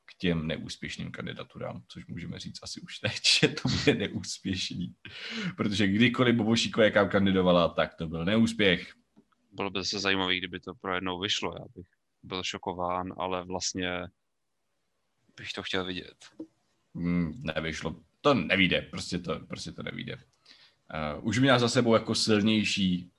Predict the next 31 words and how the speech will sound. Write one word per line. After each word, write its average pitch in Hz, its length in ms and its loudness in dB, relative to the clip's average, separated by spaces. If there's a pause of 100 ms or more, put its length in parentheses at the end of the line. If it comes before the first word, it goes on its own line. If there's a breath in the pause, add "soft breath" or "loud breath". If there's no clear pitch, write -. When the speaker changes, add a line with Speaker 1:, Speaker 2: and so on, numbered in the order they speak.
(120)
Speaker 1:
silnější, 95 960 0
eh, - 100 -16 (100)
strany 90 600 2
a 80 340 0
kádry, 90 460 2
<laughs> 113 60 6
než 110 200 4
je 123 220 4
prostě - 440 -4
magistr 95 640 -2
Lubomír 92 400 0
Volný 85 440 -2
a 82 100 -4
jeho 82 200 -2
Volný 82 380 -6
blok. - 340 -4 (640 loud breath)
Dokonce 90 720 0
na 90 120 2
prezidentku 87 560 -2
kandidovala 85 640 0
za 82 260 -2
K 82 200 0
S 76 140 -4
Č 78 160 -4
M, 80 220 -6
že 85 120 -12
jo, 87 120 -10
v 85 40 -20
roce - 240 -16
dva 80 100 -6
tisíce 78 640 -6